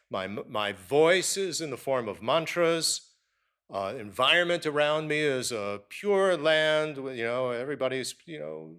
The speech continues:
everybody's practicing Dharma and so on. So I imagine that. That represents my not yet happening enlightenment. And with bodhicitta, I focus on that.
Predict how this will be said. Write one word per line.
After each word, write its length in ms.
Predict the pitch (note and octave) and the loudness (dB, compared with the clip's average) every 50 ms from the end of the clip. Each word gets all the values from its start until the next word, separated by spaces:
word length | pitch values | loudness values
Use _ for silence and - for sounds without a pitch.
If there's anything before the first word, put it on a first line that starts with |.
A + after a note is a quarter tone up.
| E2+ G2 B3 - | -20 -20 -12 -6
everybody's 640 | - C3 D3 C#3+ C3 C#3 C#3+ D3 C#3+ C#3 A#2+ - - _ _ _ _ _ _ _ _ _ _ _ _ _ | -6 -4 -4 -4 -6 -6 -6 -8 -10 -12 -14 -16 -18 _ _ _ _ _ _ _ _ _ _ _ _ _
practicing 500 | - - - - - D3 - F3+ E3+ D3 | -8 -6 -6 -4 -4 -4 -2 -4 -4 -2
Dharma 540 | B2+ D3 D3 D3 D3 D3+ D3+ D3+ D3+ D3+ D3+ | -2 0 0 0 0 0 0 -2 -2 -2 -4
and 100 | D3+ C#3+ | -4 -4
so 240 | - - D#3+ D#3 D3+ | 0 2 4 4 6
on. 300 | D3 D3 D3 C#3+ D3 D3 - _ _ _ _ _ _ _ _ _ _ _ _ _ _ _ _ _ _ _ - | 6 6 4 2 0 -4 -12 _ _ _ _ _ _ _ _ _ _ _ _ _ _ _ _ _ _ _ -10
So 60 | B3+ | -8
I 80 | A#3 A3+ | -6 -4
imagine 540 | A#3 C4 D#4+ F4+ F#4 F#4 - A3+ F#3+ C3+ | 0 2 2 2 2 2 2 0 0 2
that. 260 | A#2 G#2 F#2 F#2+ - - _ _ _ _ - | 0 0 -2 -2 -8 -14 _ _ _ _ -4
That 180 | F3 F#3 G3+ | -4 -2 0
represents 920 | - F3+ F3+ F3+ F#3 E3 - G3 A3+ A#3+ F3 D3+ D#3 - - - - - - _ _ _ _ _ _ _ _ _ _ _ - | 0 0 0 2 0 0 2 2 2 2 2 0 -2 -2 -4 -4 -4 -8 -12 _ _ _ _ _ _ _ _ _ _ _ -6
my 140 | - C#3 C3+ | -4 -2 -2
not 340 | C3+ C#3+ E3 F#3 G3 G#3 - - | -2 -2 -2 -2 -2 -4 -6 -10
yet 320 | - C3 D3+ E3 E3 E3+ - - - - | -6 -2 0 0 0 -2 -6 -14 -12 -6
happening 640 | C#3+ D#3 D3+ - - E3 D3 C#3+ D3 D3+ D3+ D3 - _ _ _ _ _ - | -4 -4 -4 -4 -4 -4 -2 -2 -2 -2 -6 -8 -14 _ _ _ _ _ -4
enlightenment. 800 | D#3+ D#3 D#3+ D#3 E3 G3+ B3+ A#3+ D#3 B2 G2 E2+ - - - _ _ _ _ _ _ _ _ _ _ _ _ _ _ _ _ _ _ _ _ _ _ _ _ _ _ _ _ _ _ _ _ _ _ _ | -4 -2 0 2 0 0 0 -4 -8 -12 -12 -14 -16 -20 -20 _ _ _ _ _ _ _ _ _ _ _ _ _ _ _ _ _ _ _ _ _ _ _ _ _ _ _ _ _ _ _ _ _ _ _
And 340 | - C3 B2+ B2+ B2 B2+ C3 | -6 -4 -2 0 -2 -2 -2
with 200 | B2 G#2+ - - | -4 -6 -4 -2
bodhicitta, 760 | C#3 D3 E3 D#3+ D3 - - - G#3 F#3+ G3 - D#3+ E3 - | 0 0 2 0 -2 -2 -2 0 0 0 0 0 0 0 0
I 140 | - B2+ B2+ | -2 -2 -4
focus 600 | A#2+ - - - F3+ G3 G3 G3 - - - - | -4 -2 2 2 4 4 2 0 -4 -4 -4 -4
on 220 | - G3+ F3 E3 F3+ | -6 -6 -6 -6 -4
that. 260 | F#3+ F3+ E3+ F3 - | -2 -2 -2 -4 -8